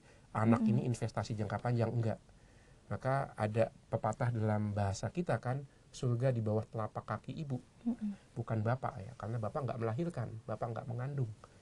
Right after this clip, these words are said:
Speaker 2: Mm.
Speaker 1: tapi ibu yang mengandung, dan di situ menjadi gambaran kerahiman Allah. Ya. Itu prinsip manusia surgawi kurang lebih seperti kasih ibu kepada anaknya. Ya.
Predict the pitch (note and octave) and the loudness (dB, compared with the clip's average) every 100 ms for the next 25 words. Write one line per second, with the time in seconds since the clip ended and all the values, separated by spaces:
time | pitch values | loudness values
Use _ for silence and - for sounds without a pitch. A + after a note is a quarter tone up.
0 | - A#3+ A#3+ - C#3+ A3 G#3+ C3+ A2+ G2 | -8 -4 -2 -4 0 2 4 2 0 -2
1 | F#2+ F#2+ G2 F#2+ - - - - A2 G#2 | -4 -4 -4 -6 -10 -18 -20 -4 -2 0
2 | B2 B2+ B2 A2+ A2+ G#2+ G#2 G#2 A2+ B2 | -2 -2 0 0 0 0 0 0 0 0
3 | B2+ - A#2+ A2+ G#2+ A2+ G#2+ G#2+ G2 G2 | -2 -4 -2 -2 0 0 0 -4 -6 -8
4 | - - - - - - - G2 - - | -12 -20 -20 -20 -20 -18 -12 -12 -12 -20
5 | - - - - F3 F3+ C#3 - - C#3 | -20 -20 -20 2 8 10 10 6 -2 4
6 | B2 D3 - C3+ C3 C3+ C3 A#2 C3 C#3+ | 4 4 4 4 4 2 2 2 2 4
7 | B2+ A#2 B2 B2+ A#2 A2 - B2 A2 - | 4 4 2 0 -4 -4 -4 -4 -4 -2
8 | A#2+ B2 A2 A#2+ A#2 - G#2 F#2+ F#2+ F#2+ | -4 -2 0 0 -2 -4 -6 -6 -6 -6
9 | - - F#2 - - - - - - - | -8 -10 -12 -14 -20 -20 -20 -20 -20 -20
10 | - - - - | -20 -20 -18 -16